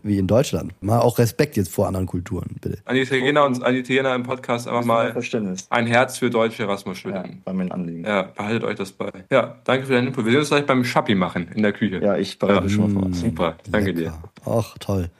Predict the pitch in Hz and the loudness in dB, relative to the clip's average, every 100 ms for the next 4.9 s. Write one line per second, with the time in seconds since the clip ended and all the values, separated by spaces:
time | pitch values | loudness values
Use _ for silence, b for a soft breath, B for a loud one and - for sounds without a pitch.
0 | b b - 160 160 151 151 - 143 147 | b b 2 2 6 4 4 2 4 4
1 | 131 180 202 185 180 - 117 117 127 - | 4 6 6 6 4 -2 0 2 0 2
2 | 139 165 170 - 113 107 139 202 - 170 | 4 4 2 -2 -4 0 2 2 2 0
3 | - 180 - - 120 120 131 110 113 135 | 0 -2 0 2 2 4 4 6 4 4
4 | 131 131 127 123 - - 151 147 | 2 0 0 -4 -4 0 2 4